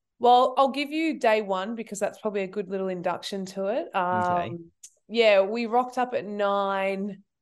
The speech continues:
Speaker 1: did some, like, I guess, met everyone, chatted to everyone, um, did some activations, which at my age of thirty are very important now, warm-up activations. And, yeah, just kind of moved around on court a little bit.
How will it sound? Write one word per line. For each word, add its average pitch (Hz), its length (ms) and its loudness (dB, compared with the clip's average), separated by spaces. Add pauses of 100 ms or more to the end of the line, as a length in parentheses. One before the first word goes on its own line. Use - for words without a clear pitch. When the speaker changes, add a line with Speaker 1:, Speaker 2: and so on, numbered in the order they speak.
(300)
Speaker 1:
did 233 200 -2
some, 214 320 -2
like, 196 240 -2
I 208 60 4
guess, 220 180 2
met 202 260 2
everyone, 190 520 -2
chatted 185 300 -4
to 202 100 -4
everyone, 180 880 -2
um, 165 840 -4 (280)
did 214 160 -6
some 190 500 -4
activations, 185 1300 -4
which 190 540 -6
at 196 240 -2
my 180 480 0
age 180 180 -4
of 180 140 -6
thirty 180 420 -2
are 180 140 -2
very 175 320 -4
important 170 460 -8
now, 185 260 -4
warm-up 180 460 -4
activations. 180 800 -8 (600)
And, 196 840 0 (760)
yeah, 247 140 8
just 285 180 0
kind 294 160 2
of 254 80 0
moved 262 160 -2
around 240 160 -2
on 214 80 0
court 214 260 2
a 214 40 0
little 208 180 0
bit. 208 540 2